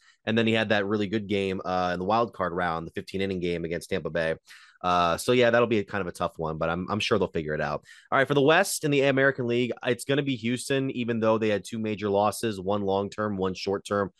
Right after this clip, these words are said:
somewhat short-term. Jose Altuve's injury in the World Baseball Classic will cause him to miss the next couple of months. Justin Verlander, obviously the reigning Cy Young winner in the American League, going to the Mets.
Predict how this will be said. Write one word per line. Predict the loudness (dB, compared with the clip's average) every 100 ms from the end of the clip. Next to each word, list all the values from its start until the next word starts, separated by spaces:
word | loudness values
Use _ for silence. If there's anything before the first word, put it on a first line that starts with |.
| _ _
somewhat | -2 0 0 -2
short-term. | -4 -6 -2 -2 2
Jose | 2 4
Altuve's | 2 2 0 2 2
injury | 0 0 0 0 -2 -6 _ _
in | -4
the | 0
World | 2 2
Baseball | 0 2 -2
Classic | 2 0 0 -2 -10
will |
cause | -4 0 0
him | -2
to | -4
miss | -4 -4
the | -4
next | -4 -4
couple | -4 0
of | 0
months. | 2 0 -2 -10 -20 _ _ 0
Justin | 0 2 2
Verlander, | 4 4 4 4
obviously | 4 2 -2 -4
the | 0
reigning | 0 0
Cy | 0 2
Young | 2 0
winner | -2
in | -2
the | -2
American | 0 -2 -2 -4
League, | -4
going | -2 -2 -4
to | -6
the | -6
Mets. | -2 0 0 -2 -10